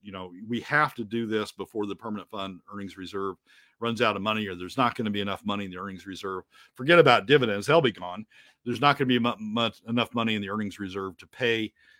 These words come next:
uh, the P O M V to, to pay for, pay for government and pay inflation proofing, uh, to go back to, uh, to go back to the permanent fund corpus.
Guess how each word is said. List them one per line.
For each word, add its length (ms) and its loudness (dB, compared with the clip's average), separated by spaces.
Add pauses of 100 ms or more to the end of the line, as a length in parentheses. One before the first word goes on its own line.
(200)
uh, 220 -6
the 120 -8
P 160 0
O 120 2
M 120 -6
V 320 -2
to, 360 -8
to 280 -10 (120)
pay 140 -4
for, 340 -6 (100)
pay 120 -6
for 120 -12
government 400 -8 (100)
and 240 -4
pay 220 -6
inflation 460 -10
proofing, 360 -16 (520)
uh, 140 -6
to 100 -12
go 160 -2
back 300 -4
to, 280 -6
uh, 160 -6
to 100 -18
go 140 -6
back 220 -8
to 80 -20
the 60 -16
permanent 340 -12
fund 180 -12
corpus. 440 -4